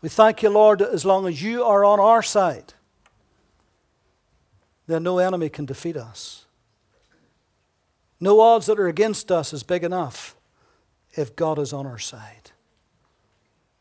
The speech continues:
And Lord, we thank you, Lord, that we do not have just to believe, Lord, in the good times, but we can believe in the tough times. Lord, that's when we really prove who you really are. Because, Lord, that's when you like to shine through for us.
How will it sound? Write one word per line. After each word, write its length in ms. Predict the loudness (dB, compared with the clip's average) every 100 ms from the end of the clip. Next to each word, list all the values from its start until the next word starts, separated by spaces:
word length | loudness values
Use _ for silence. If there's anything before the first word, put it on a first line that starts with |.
| _ _ _ _ _
And 100 | 2
Lord, 160 | 2 4
we 100 | 0
thank 360 | 2 2 2
you, 60 | 0
Lord, 240 | 2 2
that 60 | 0
we 100 | -6
do 80 | -4
not 160 | -4
have 200 | -4 -4
just 280 | -4 -4 -2
to 160 | -6 -6 _ _ _ _ _ -6
believe, 520 | 0 2 2 0 0
Lord, 340 | 2 4 2
in 80 | -2
the 180 | -4 -6 -6
good 260 | 0 0 -2
times, 360 | -4 -4 -4
but 80 | -8
we 100 | -10
can 160 | -8 -8
believe 300 | -4 -4 -4
in 60 |
the 60 | -10
tough 320 | -10 -10 -10
times. 600 | -14 -14 -14 -20 -20 -20 _ _ _ _ _ _ _ _ _ _ -2
Lord, 200 | -2 4
that's 320 | 2 2 -6
when 80 | -4
we 120 | -4
really 380 | 0 0 0 -2
prove 480 | -6 -4 -2 -2 -6
who 120 | -8
you 180 | -6 -6
really 300 | -6 -6 -6
are. 400 | -8 -10 -14 _ _ _ _ _ _ _ _ _
Because, 340 | -16 -4 -4 0
Lord, 200 | 0 2
that's 300 | 0 -2 -6
when 120 | -6
you 120 | -4
like 280 | -2 -4 -4
to 80 | -14
shine 380 | -12 -10 -10 -10
through 340 | -12 -10 -10
for 200 | -12 -20
us. 460 | -20 -18 -16 -18